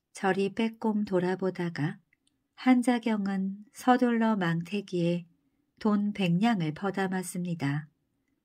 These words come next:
그러고는 문 밖에 있는 고지기를 불렀어요. 고지기야, 문 열어다고.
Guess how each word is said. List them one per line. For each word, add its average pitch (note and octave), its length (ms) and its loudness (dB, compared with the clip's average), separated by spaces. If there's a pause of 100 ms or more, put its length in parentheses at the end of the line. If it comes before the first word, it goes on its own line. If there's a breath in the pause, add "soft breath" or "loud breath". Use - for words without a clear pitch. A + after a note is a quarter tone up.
(260)
그러고는 G3+ 920 0
문 F#3 320 -2
밖에 F#3+ 420 -4
있는 F3 580 -2 (300)
고지기를 G3+ 720 0
불렀어요. E3+ 760 -2 (1700)
고지기야, G3 800 2 (360 soft breath)
문 G#3 340 0
열어다고. G3+ 840 2